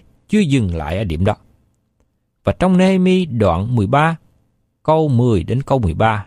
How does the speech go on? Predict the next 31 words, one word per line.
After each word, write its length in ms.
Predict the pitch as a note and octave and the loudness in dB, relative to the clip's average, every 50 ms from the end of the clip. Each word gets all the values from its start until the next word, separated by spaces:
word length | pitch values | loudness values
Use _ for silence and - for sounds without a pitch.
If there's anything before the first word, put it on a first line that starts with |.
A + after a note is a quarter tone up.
| - - | -10 -6
nói 220 | A2 A2 B2 C3 C#3+ | -4 -2 -2 -2 -2
tiếp 240 | - - D#3 E3 - | -4 -4 -6 -4 -2
như 120 | - G#2 F2+ | -2 -4 -2
sau. 240 | - - F2 - - - _ _ _ _ _ _ _ _ _ _ _ _ _ _ _ _ _ _ _ _ _ _ _ _ _ _ _ | -2 -4 -6 -8 -10 -16 _ _ _ _ _ _ _ _ _ _ _ _ _ _ _ _ _ _ _ _ _ _ _ _ _ _ _
Tôi 140 | - D#3 D#3 | 0 0 0
cũng 200 | - D3 E3+ F#3 | 0 -2 -2 0
hay 200 | G3 G3+ G3 E3+ | 2 2 2 2
rằng 200 | D3 B2+ G2+ F2+ - - _ _ _ _ _ _ _ | 2 2 0 -2 -4 -10 _ _ _ _ _ _ _
người 140 | A#2+ G#2 E2+ | -2 -2 -2
ta 420 | - - - D#3+ E3+ F3 F3 E3 C#3+ - _ _ | -2 -2 0 0 2 2 0 -2 -6 -10 _ _
không 280 | - - G3 F#3+ F3 - - | -6 -4 -2 -2 -2 -4 -6
có 120 | G#3 G#3 - _ _ | -8 -8 -8 _ _
cấp 300 | - C4 - - - - | -4 -4 -4 -6 -10 -12
các 200 | - D4 - - | -12 -12 -10 -6
phần 280 | - - D#3+ B2+ F#2+ F2+ | -2 0 0 0 0 -2
của 120 | - - | -2 -2
người 200 | E3 D#3 B2+ F2+ | 0 2 2 2
Lê-vi 440 | E2+ A2+ D3+ D#3+ D#3 E3 F3+ F#3 E3 | 2 0 0 0 0 0 0 0 -2
cho 160 | - - E3 | -2 -2 -2
họ. 320 | A#2 G#2 E2+ E2 D#2+ - - - _ _ _ _ _ _ _ _ _ _ _ | 0 0 0 0 -2 -4 -10 -20 _ _ _ _ _ _ _ _ _ _ _
Vì 160 | - C3 B2 A2+ | -2 0 0 2
vậy, 300 | G2+ G#2+ F#2 F#2 G#2+ A2 | 2 2 2 0 0 0
những 200 | A#2 C#3 D#3+ - | -2 -2 -2 -2
kẻ 200 | - F#2 - - | -2 -2 -4 -2
ca 220 | - - F#3+ F3+ | -2 0 0 0
hát 400 | E3 F3 A3 C4 - - - - | 0 0 0 -2 -2 -6 -10 -4
và 120 | A#2 A#2 | -2 0
người 260 | A#2 A#2+ B2+ B2 G#2 F#2 | 2 2 2 2 2 2
Lê-vi 320 | A2+ D#3+ F3 F3 F#3+ F#3 | 0 0 0 0 0 0
hầu 300 | C#3+ B2 C#3 A#2+ A#2 G2 | 0 0 0 0 0 2
việc, 200 | F#2 G2 F2 - | 0 0 -2 -2